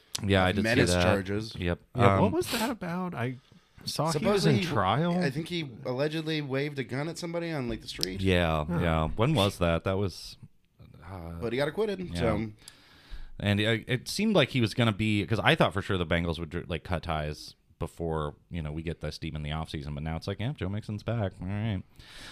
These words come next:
Speaker 1: Uh, another piece of news, uh, suspended Lions wide receiver Jameson Williams, who is scheduled to miss six games, is out for the rest of the preseason, at least, um, with a hamstring injury. Uh,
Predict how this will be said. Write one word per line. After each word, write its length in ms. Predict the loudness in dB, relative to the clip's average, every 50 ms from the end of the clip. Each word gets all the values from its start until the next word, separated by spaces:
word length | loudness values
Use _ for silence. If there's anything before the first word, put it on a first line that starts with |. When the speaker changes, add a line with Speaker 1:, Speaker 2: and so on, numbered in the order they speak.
| -18 -2 4
Speaker 1:
Uh, 280 | 6 6 8 8 6 6
another 540 | 4 4 4 4 4 4 6 4 4 2 0
piece 260 | -2 -2 -2 -2 0
of 100 | 0 2
news, 420 | 4 4 4 4 4 4 4 2 2
uh, 420 | 2 4 4 4 4 4 4 4
suspended 800 | 2 0 -4 -4 0 2 2 2 4 4 4 4 4 2 0 -4 -4
Lions 380 | -2 0 0 2 0 0 0 0
wide 140 | 0 0
receiver 260 | 0 -2 -4 -4 -4 -4
Jameson 540 | -2 -2 -2 0 0 -2 -4 -6 -6 -4
Williams, 440 | -2 0 0 2 2 2 2 0 0
who 80 | -2 -2
is 80 | -2 -2
scheduled 260 | -4 -4 -4 -2 -2
to 60 | -2
miss 260 | -2 -2 -4 -4 -8 -12
six 380 | -12 -10 -6 -6 -6 -6 -6 -10
games, 500 | -4 -2 0 2 2 2 2 0 -2 -4 -6
is 280 | -4 -2 -2 -2 -4 -4
out 300 | 0 2 2 2 0 -2 -8 -16
for 220 | -14 -10 -10 -8
the 140 | -8 -8 -8
rest 360 | -4 -2 -2 -4 -4 -6 -12 -14 -14
of 80 | -14
the 100 | -14 -10 -10 -10
preseason, 800 | -6 -2 -2 -2 -2 -2 -2 -2 -2 -2 -2 -2 -2 -2 -2 -4 -8 -14 -20 -20 -20 -20 -20 _ _ _ _ _
at 240 | 0 0 0 0 -4
least, 760 | -8 -10 -8 -6 -4 -4 -4 -4 -4 -6 -8 -10 -10 -10 -12 -14 -6 -2
um, 220 | 0 2 2 2
with 100 | 0 -2
a 60 | -4 -4
hamstring 760 | -2 -2 -2 0 -2 -4 -6 -4 -2 0 0 0 0 -2 -4
injury. 680 | -4 -4 -4 -4 -4 -4 -4 -4 -4 -4 -4 -6 -6 -10 -14 -20 -20 -20 -20 -20 -4 0
Uh, 320 | 2 4 4 4 2 0